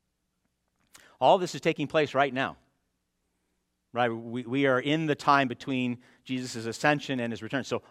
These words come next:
all this is, these are real-time events. Now, if that's true, then we want to, we want to know how we, Christ Community Church, how can we be faithful proclaimers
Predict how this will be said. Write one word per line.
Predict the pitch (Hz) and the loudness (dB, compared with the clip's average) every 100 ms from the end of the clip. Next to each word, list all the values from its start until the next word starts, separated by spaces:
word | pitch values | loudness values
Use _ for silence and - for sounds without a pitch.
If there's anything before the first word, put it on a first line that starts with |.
| - | 4
all | 156 180 170 | 8 10 8
this | 139 131 - | 4 -2 -4
is, | 139 131 123 - - _ | -2 -2 -2 -8 -20 _
these | - 131 | -8 -2
are | 127 | 0
real-time | 131 160 147 143 135 | 4 4 4 2 2
events. | 123 127 113 110 - | 0 -2 -2 -4 -2
Now, | 123 | 4
if | |
that's | 170 165 | 6 4
true, | - 214 202 160 151 - - - | 2 2 4 4 -2 -14 -14 0
then | 151 147 | 2 2
we | 180 | -2
want | 247 202 175 170 | 0 2 2 0
to, | 170 156 147 | -2 -2 -2
we | 196 | -2
want | 226 214 | 2 2
to | 185 | 4
know | 170 156 | 4 4
how | 143 156 160 | 6 6 6
we, | 160 214 190 180 202 _ - _ | 4 -2 0 -2 -4 _ -20 _
Christ | - 165 180 - | 4 6 6 2
Community | 180 180 170 151 | -2 0 -4 -8
Church, | - - 202 160 143 - - - - - | -8 -2 2 4 2 -4 -14 -16 -20 2
how | 185 170 | 8 8
can | - 190 156 | 6 -4 -4
we | 180 240 233 | -2 0 0
be | 190 185 | -2 -4
faithful | - 180 190 185 170 | 0 2 2 0 -6
proclaimers | - 156 - 170 165 135 120 120 | -4 -6 0 0 0 -2 -4 -8